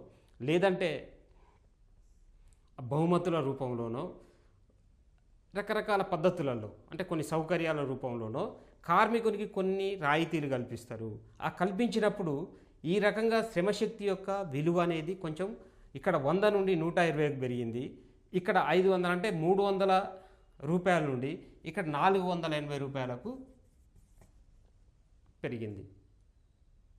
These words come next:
అంటే దాదాపుగా నూట ఎనభై అదనంగా అదనపు విలువ పెరిగినట్టుగా మనకు కనిపిస్తుంది. అంటే అదనపు విలువ పెరిగింది, ఇక్కడ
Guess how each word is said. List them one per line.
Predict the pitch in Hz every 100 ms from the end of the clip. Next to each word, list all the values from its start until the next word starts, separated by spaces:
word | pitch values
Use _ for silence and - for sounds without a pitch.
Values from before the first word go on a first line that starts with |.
| _ _ -
అంటే | 185 196 175 160
దాదాపుగా | 190 202 190 202 269 - - - - - - - 135
నూట | 170 190 196 185 175
ఎనభై | 170 175 151
అదనంగా | 135 175 180 160 131 107 - - - - _ -
అదనపు | 156 151 139 139
విలువ | 127 156 226 - _ _ _ _ 160
పెరిగినట్టుగా | 156 151 147 156 165
మనకు | 127 120
కనిపిస్తుంది. | 113 113 - 143
అంటే | -
అదనపు | 127 147 151 156
విలువ | 165 160
పెరిగింది, | 165 170 175 175
ఇక్కడ | 190